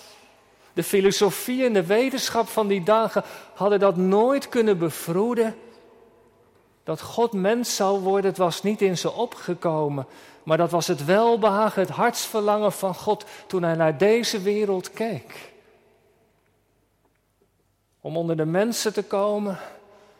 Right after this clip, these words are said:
zodat ze hem konden ontmoeten, aanraken, zelfs zodat ze naar zijn stem konden luisteren. En God is mens geworden in zijn Zoon, de Heer Jezus. Zozeer dat jonge kinderen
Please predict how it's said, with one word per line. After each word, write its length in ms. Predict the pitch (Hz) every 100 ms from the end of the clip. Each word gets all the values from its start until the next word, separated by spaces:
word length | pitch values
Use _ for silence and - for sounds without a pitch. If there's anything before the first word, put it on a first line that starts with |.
| _ _ _
zodat 320 | - 170 170
ze 100 | 175
hem 180 | 170 180
konden 340 | 185 180 170
ontmoeten, 760 | 165 170 139 151 208 220 214 202 - - - - -
aanraken, 800 | 185 226 233 208 208 214 208 202
zelfs 300 | - 208 202
zodat 260 | 196 190
ze 100 | -
naar 200 | 190 185
zijn 220 | 170 175 170
stem 500 | - - 220 226 202 - - -
konden 380 | 202 196 180 170
luisteren. 600 | 170 202 220 - 190 160 - - -
En 140 | -
God 260 | 165 - 185
is 160 | 170 151
mens 480 | 160 196 240 233
geworden 440 | - 220 196 202 185
in 180 | 180 165
zijn 260 | 170 151
Zoon, 420 | 147 185 190 220
de 60 | 202
Heer 220 | 180 175
Jezus. 500 | 170 202 240 - 151 - -
Zozeer 1000 | - - 208 240 226 220 226 240 202 - - - - - _ _ _ _ _ _ _ _ _ _ _ _ _ _ _
dat 140 | - 147
jonge 360 | 147 180 202 196
kinderen 600 | 196 208 202 196 180